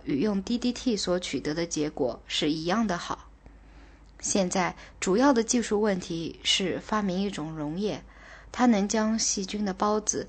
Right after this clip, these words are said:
粘到常绿树的针叶上。对农作物来说，不存在这个问题，即使是药粉也可使用。尤其在加利福尼亚，细菌杀虫剂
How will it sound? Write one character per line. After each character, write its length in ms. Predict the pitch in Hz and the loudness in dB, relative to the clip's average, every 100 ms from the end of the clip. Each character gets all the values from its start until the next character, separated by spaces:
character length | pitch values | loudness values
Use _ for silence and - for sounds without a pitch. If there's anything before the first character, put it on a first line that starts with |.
| - - | -12 -10
粘 220 | - 202 196 | -2 0 4
到 240 | 180 127 | 4 4
常 360 | - - 165 208 | 0 -2 -2 2
绿 160 | 226 | 2
树 200 | 202 202 | 2 0
的 100 | 180 | 0
针 260 | - 214 226 | 0 0 2
叶 200 | 208 170 | 0 0
上。 260 | 156 - - - - - - - - | -2 -4 -8 -20 -20 -20 -20 -20 0
对 120 | 285 277 | 8 8
农 240 | 196 214 | 8 6
作 160 | 285 240 | 6 6
物 140 | 196 | 6
来 180 | 165 160 | 0 -2
说， 320 | - 214 208 | 0 0 0
不 200 | - 285 | 4 4
存 240 | 277 180 180 | 4 -2 -2
在 160 | 175 | -2
这 100 | 170 | -2
个 140 | 170 170 | -4 -4
问 240 | 175 160 | -4 -6
题， 240 | - - - - - - - | -8 -12 -12 -20 -20 -20 -2
即 140 | - 277 | 6 6
使 160 | 233 | 6
是 180 | - 233 | 4 6
药 220 | 269 254 | 6 6
粉 260 | 202 - - - - | 4 -2 -4 -10 -10
也 160 | - 180 | -2 -2
可 240 | - 180 | 0 -2
使 200 | 180 - | 2 0
用。 260 | 131 175 160 - - - - - - - - - - - - | 0 -4 -6 -12 -20 -20 -20 -20 -20 -20 -20 -20 -20 -8 4
尤 180 | 202 | 4
其 360 | 233 - 190 214 - | 4 2 0 -2 0
在 180 | 208 | 2
加 220 | 190 202 208 | 2 0 0
利 80 | |
福 180 | 214 - | -2 -4
尼 220 | 180 190 | -2 0
亚， 180 | 208 - - - - - - - | 0 -2 -8 -20 -20 -18 -20 -10
细 260 | - - 277 | 0 6 6
菌 240 | 269 269 | 10 8
杀 220 | 269 277 | 8 2
虫 260 | 277 202 202 | 2 2 0
剂 320 | - 202 165 | 0 -2 -2